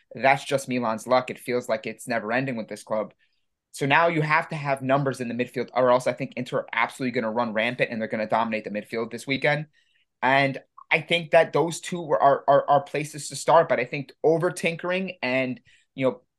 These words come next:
not letting C D K play, you know, putting this player like Pobega in there when you know he's kinda not there yet.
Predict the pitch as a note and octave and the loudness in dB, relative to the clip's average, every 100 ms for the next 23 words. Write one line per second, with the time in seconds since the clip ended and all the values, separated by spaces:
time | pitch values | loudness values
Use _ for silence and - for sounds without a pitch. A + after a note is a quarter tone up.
0 | _ D3 C#3+ - D3 D3 C#3+ D3+ C#3 C3 | _ -2 2 2 0 -2 -4 -6 -4 0
1 | C#3+ C#3 - A#2 G#2+ G2+ B2 A2 - D#3 | 0 0 -2 -2 -2 -4 -8 -8 -2 -2
2 | D#3 D3 D3+ - C#3 B2 B2+ - C3 D3 | -2 -4 -6 -2 2 2 0 0 2 4
3 | D3 C#3 A#2+ A2+ A2+ B2+ C3 C#3+ C#3+ C3 | 2 -2 -4 -4 -4 -4 0 2 2 -2
4 | A#2+ - - D3 D3+ C#3+ C#3 - C#3+ C#3 | -8 -10 -2 0 0 2 2 4 4 4
5 | B2 A2 - | 4 2 0